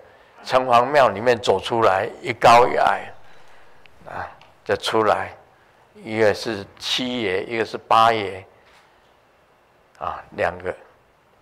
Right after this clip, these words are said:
啊，走出来，这个是印在我们脑海里面的，白无常跟黑无常。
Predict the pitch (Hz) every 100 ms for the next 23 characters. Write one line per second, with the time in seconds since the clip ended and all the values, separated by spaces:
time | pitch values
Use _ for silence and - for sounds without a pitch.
0 | _ _ _ _ _ 92 92 101 - -
1 | 101 - - - _ _ _ _ _ _
2 | _ _ _ _ _ _ _ _ - -
3 | 247 185 147 190 - 196 139 127 175 127
4 | 101 104 110 110 123 117 127 123 92 95
5 | 107 95 80 - - - - - - _
6 | _ _ _ _ _ _ _ _ - 113
7 | 139 135 143 - 101 110 127 117 123 123
8 | 107 120 -